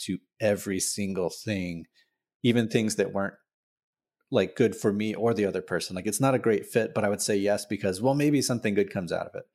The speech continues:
And I just, this, it, it got to a point where I was sacrificing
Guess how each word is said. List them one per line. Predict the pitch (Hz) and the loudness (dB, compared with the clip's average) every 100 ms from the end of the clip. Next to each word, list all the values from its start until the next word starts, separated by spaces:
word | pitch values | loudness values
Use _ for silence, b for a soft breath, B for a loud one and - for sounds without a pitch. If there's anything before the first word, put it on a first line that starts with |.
| _ _ _ _ _ _ _ - | _ _ _ _ _ _ _ 0
And | 104 95 | 2 2
I | 95 | 0
just, | - 101 - | -2 -6 0
this, | 110 - - - | 0 0 -8 -2
it, | 104 - | -2 0
it | 117 | 0
got | 131 127 | 2 2
to | - 107 | 2 0
a | |
point | - 107 101 | 2 -2 2
where | 98 | 2
I | 92 | 2
was | 90 - | 0 0
sacrificing | 104 98 101 90 98 92 - 90 85 104 | 0 0 -2 0 0 0 -2 -6 -6 -10